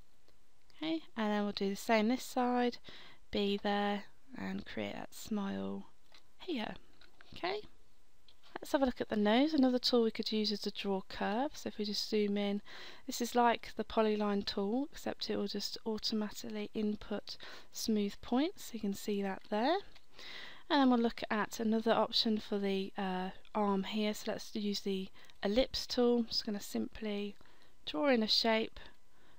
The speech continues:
and just rotate that around. And let's go into node edit mode to try and closely follow that shape. So just pull in on those handles, bring that down, bring this one across,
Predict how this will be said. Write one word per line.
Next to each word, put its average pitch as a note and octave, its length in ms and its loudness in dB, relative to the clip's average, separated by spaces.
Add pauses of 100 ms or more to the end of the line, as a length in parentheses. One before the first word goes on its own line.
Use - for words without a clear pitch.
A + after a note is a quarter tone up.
(200)
and G3+ 160 -2
just G3+ 160 -4
rotate A3 540 0
that G#3 180 -2
around. G#3 540 -2 (1300)
And A3 60 0
let's G#3 160 -4
go A3+ 80 0
into A3 240 2
node A3+ 260 6
edit G#3 240 0
mode G3+ 320 0
to - 100 2
try G#3+ 220 0
and G3+ 180 -4
closely G#3 380 -6
follow G#3+ 480 -2
that G3+ 240 -4
shape. G#3+ 500 -2 (540)
So - 60 -12
just - 240 -4
pull B3 140 0
in A#3 100 6
on A3+ 100 4
those G#3+ 240 0
handles, G3+ 840 0 (360)
bring G3 200 -2
that G3 160 -6
down, C4 460 0 (640)
bring G3+ 160 -6
this - 240 -6
one G#2+ 120 -4
across, - 640 -12